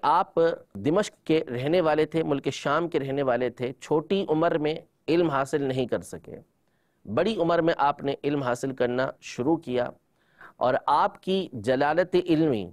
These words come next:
जो आपका मकाम व मर्तबा है, वो इन चंद बातों से जाना जा सकता है कि इमाम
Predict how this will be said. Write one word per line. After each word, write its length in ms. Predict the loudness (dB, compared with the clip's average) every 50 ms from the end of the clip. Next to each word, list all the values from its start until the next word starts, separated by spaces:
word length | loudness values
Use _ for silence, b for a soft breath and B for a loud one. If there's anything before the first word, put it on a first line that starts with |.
| -16 _ _ _ _ _ _ _ _ _ -12
जो 180 | -4 -2 0
आपका 400 | 0 2 2 0 0 0 0 0 0
मकाम 360 | 0 -2 0 0 0 0 0
व 60 | 0
मर्तबा 440 | 0 0 -2 -2 -2 -4 -2 -2 -2
है, 140 | -2 -2 -6
वो 200 | -8 -6 -8 -8 -4
इन 160 | -2 -2 -2 0
चंद 240 | 0 0 0 0 0
बातों 300 | -2 -2 -2 -2 -4 -6
से 220 | -4 -4 -6 -6 -8 _ _ _ _ -20 -10
जाना 320 | -4 -2 0 0 2 0 2
जा 160 | 2 2 2 2
सकता 360 | 0 -6 -10 _ -2 -2 -2
है 220 | -2 -2 -6 -8 -10 _ _ _ _ _ _ _ _ _ _ _ _ _ _ _ _ _ _ _ _ _ _ _ _ _ _ _ _ 0
कि 140 | 2 4 4 4 2 2
इमाम 380 | 2 4 4 4 2 2 0